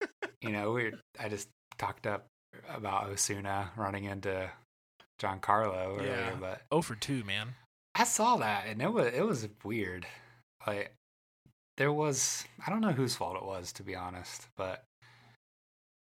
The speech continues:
Speaker 1: that's a bummer. <laughs> Like, I mean, baseball is hard enough as it is. You get a homer,
Speaker 2: <laughs>
Speaker 1: and you don't even get a home run. You get,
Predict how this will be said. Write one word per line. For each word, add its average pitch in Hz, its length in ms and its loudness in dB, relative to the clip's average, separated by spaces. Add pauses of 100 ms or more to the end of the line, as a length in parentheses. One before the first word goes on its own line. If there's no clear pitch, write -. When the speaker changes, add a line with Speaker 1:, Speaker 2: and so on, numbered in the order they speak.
(260)
Speaker 1:
that's 131 140 -2
a 180 60 8
bummer. 101 540 6
<laughs> - 360 -2
Like, - 280 -4 (640)
I 113 300 -2
mean, 107 160 2
baseball 113 420 4
is 95 80 -2
hard 110 200 2
enough 107 280 -2
as 98 140 -2
it 95 80 -4
is. 98 240 -2
You 98 40 -4
get 98 140 0
a 92 60 -2
homer, 98 500 -2 (540)
Speaker 2:
<laughs> - 560 -6
Speaker 1:
and 98 500 -2 (680)
you 107 100 -2
don't 110 180 8
even 113 160 2
get 110 120 6
a 104 60 8
home 107 200 6
run. 92 480 4
You 101 140 -6
get, 98 360 0